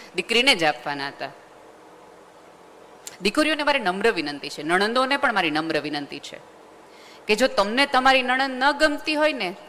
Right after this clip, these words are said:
તો તમે કોકને નહીં જ ગમતા હો. આવીને પહેલું વહેલું તમે જુઓ, અત્યારે કેવું થાય છે ખબર છે કે દીકરીઓ ઘરે આવે ને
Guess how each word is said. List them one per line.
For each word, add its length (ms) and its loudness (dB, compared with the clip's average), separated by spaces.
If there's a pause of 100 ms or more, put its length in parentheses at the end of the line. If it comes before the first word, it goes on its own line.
તો 80 -4
તમે 260 4
કોકને 400 0
નહીં 240 4
જ 120 -12
ગમતા 360 -6
હો. 100 -12 (4000)
આવીને 420 6
પહેલું 360 0
વહેલું 220 -2
તમે 200 0
જુઓ, 120 0
અત્યારે 320 2
કેવું 200 -6
થાય 140 -2
છે 100 -10
ખબર 140 -8
છે 80 -14
કે 60 -8
દીકરીઓ 400 -2
ઘરે 260 2
આવે 220 6
ને 240 -4